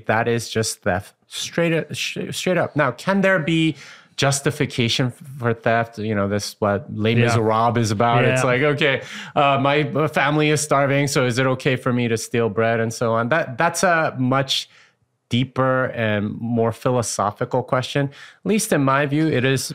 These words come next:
Speaker 1: morally wrong. It, you, two wrongs don't make a right, ever.
Speaker 2: Okay.
Speaker 1: So I, I, I don't think, uh, that that argument necessarily works.
Speaker 2: What about a scenario where, I'm trying to come up with my toughest questions for you, Jimmy.
Speaker 1: <laughs>
Speaker 2: What about in a scenario where, uh, an exchange has,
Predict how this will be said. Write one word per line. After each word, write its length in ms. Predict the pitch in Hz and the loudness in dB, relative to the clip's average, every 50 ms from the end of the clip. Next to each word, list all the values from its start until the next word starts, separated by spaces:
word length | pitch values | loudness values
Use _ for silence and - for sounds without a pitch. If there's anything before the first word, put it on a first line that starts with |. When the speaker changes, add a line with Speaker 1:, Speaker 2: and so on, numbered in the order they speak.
| - | -10
Speaker 1:
morally 480 | - - 113 117 127 151 156 156 156 139 | -4 -2 0 2 2 2 2 2 2 2
wrong. 340 | 135 135 147 151 135 - - | 2 2 2 2 2 0 0
It, 260 | 143 143 139 135 - | 0 0 0 0 -2
you, 140 | 135 135 135 - | -2 -2 -2 -4
two 220 | - - 175 165 | -2 -2 0 2
wrongs 280 | 165 165 165 170 - - | 2 2 0 0 0 0
don't 160 | 175 170 156 | 0 0 2
make 180 | 151 151 147 | 0 0 0
a 80 | 165 131 | 0 0
right, 260 | 113 107 98 95 - - | 2 2 0 0 -4 0
ever. 260 | 139 147 139 - 104 151 | 0 0 2 2 2 2
Speaker 2:
Okay. 120 | 175 185 - _ _ _ _ | 2 0 -4 _ _ _ _
Speaker 1:
So 560 | - - - 127 117 113 110 113 117 117 95 | -10 -2 0 2 2 4 2 2 2 0 -2
I, 380 | - - 135 127 117 - 131 127 | -2 0 0 0 2 2 0 0
I, 180 | - - 123 123 | 0 0 0 2
I 40 | |
don't 180 | 123 123 113 - | 2 2 0 0
think, 280 | - 117 110 101 - - | 0 0 0 -2 -2 -2
uh, 360 | 110 104 104 101 98 95 101 101 | 0 0 2 2 2 0 0 0
that 280 | 101 110 104 - - - 107 110 _ - 123 151 170 135 | 0 -2 -2 -2 -6 -16 -20 -20 _ -20 -20 -16 -14 -12
that 300 | 120 101 110 104 107 - | -6 -2 0 0 0 0
argument 440 | - 92 95 92 95 90 87 90 | -2 -4 -4 -4 -6 -8 -8 -8
necessarily 600 | - - - - - - - - - - - - | -10 -12 -12 -14 -16 -14 -14 -14 -14 -14 -14 -16
works. 380 | 50 50 50 - - - - - - - | -14 -14 -14 -14 -16 -18 -20 -20 -20 -6
Speaker 2:
What 120 | - 294 311 | -2 0 2
about 140 | 330 302 233 | 2 2 2
a 20 | |
scenario 440 | - - 220 214 202 180 165 156 151 | 2 2 4 4 4 4 4 4 4
where, 320 | 147 151 147 143 139 139 - - 143 - _ _ - | 4 4 4 2 0 0 -4 -8 -12 -12 _ _ -14
I'm 60 | 107 - | -14 -8
trying 160 | - - 117 107 | -2 0 0 0
to 60 | 104 | 0
come 120 | - 107 | 0 -2
up 120 | 104 98 101 | -2 -2 -2
with 100 | 104 101 | -2 -2
my 80 | 98 | -2
toughest 380 | - - - 104 101 - - - | -4 -4 -8 -8 -8 -10 -8 -2
questions 280 | - 110 104 147 - | 0 0 0 0 0
for 100 | - 156 | -2 -2
you, 60 | 131 101 | -2 0
Jimmy. 220 | - 156 131 113 | 0 -2 -2 -2
Speaker 1:
<laughs> 200 | - 147 143 - | -4 -6 -8 -2
Speaker 2:
What 80 | - 254 | 0 0
about 160 | 254 240 214 | 2 2 2
in 60 | 214 | 2
a 40 | 196 | 2
scenario 500 | - - 180 170 165 156 147 139 131 131 | 2 2 2 2 2 4 4 4 2 2
where, 400 | 127 127 127 123 123 123 120 120 | 2 2 2 2 2 0 0 0
uh, 240 | 139 131 120 110 131 | 0 0 0 2 0
an 60 | 127 | 0
exchange 680 | 127 110 - - - - - 139 131 123 120 120 110 - | 0 0 0 -2 -2 0 0 2 2 2 2 2 0 0
has, 520 | - 127 117 113 113 113 113 110 107 120 | 0 0 0 2 2 2 0 0 -2 -4